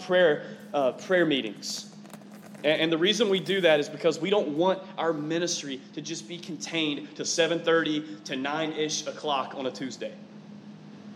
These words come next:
I hope we realize that. Like, we cannot have a goal of just getting a bunch of people at a thing.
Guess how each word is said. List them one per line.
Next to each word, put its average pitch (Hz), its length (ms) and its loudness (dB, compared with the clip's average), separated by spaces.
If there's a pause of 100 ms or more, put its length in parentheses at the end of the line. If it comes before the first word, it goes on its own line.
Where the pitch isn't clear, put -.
(440)
I 214 180 6
hope 185 440 2
we 147 140 -2
realize 120 440 -4
that. 101 140 -12 (880)
Like, 151 140 4 (160)
we 214 140 0
cannot 165 840 4
have 151 440 2
a 135 60 2
goal 123 480 6
of 127 120 0
just 135 200 -4
getting 139 220 0
a 123 60 -2
bunch 123 280 -2
of 117 60 -8
people 113 340 0
at 113 120 4
a 110 60 2
thing. 104 300 -2